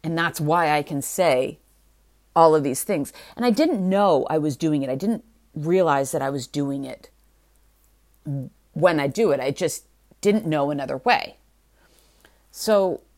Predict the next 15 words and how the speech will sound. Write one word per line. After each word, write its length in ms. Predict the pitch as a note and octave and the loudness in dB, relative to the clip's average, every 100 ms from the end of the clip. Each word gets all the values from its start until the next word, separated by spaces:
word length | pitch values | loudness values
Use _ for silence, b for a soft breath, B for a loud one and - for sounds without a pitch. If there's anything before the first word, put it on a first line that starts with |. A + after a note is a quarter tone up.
| _ _ _ _ _ _ _ _ _ _ _ _ _ _ | _ _ _ _ _ _ _ _ _ _ _ _ _ _
how 320 | F3 F3+ A3 | -14 -4 0
do 60 | A#3 | 2
we 140 | C4 | 0
use, 480 | B3+ A3+ A#3 A3 - - | 0 0 0 -2 -6 -8
this, 480 | F#3 F2+ F3 G3+ | -8 -6 -6 -6
this 220 | - G#3+ - | -4 -4 -4
whole 520 | - - A#3+ C#4 C#4 | -8 0 4 6 4
metaphor 640 | A#3 G#3+ A3 - D#3 D3 | 2 0 -2 -2 -2 0
is 220 | - F3 - | -2 -6 -8
to 300 | - E3 E3+ B B B B B B | -8 -6 -8 B B B B B B
use 420 | E3+ E3 A#3 C#4 C4 | -4 0 2 2 0
our 180 | A3 | 2
emotions 880 | F#3+ F3 E3 E3 - B2 - C#3 - - _ _ _ _ _ _ _ _ _ _ _ _ _ _ _ _ _ _ _ _ - | 0 2 0 0 -4 -8 -8 -12 -14 -16 _ _ _ _ _ _ _ _ _ _ _ _ _ _ _ _ _ _ _ _ -8
to 140 | A3 | -4
take 500 | G#3+ - A#3 B3 - | -4 -4 -2 -2 -6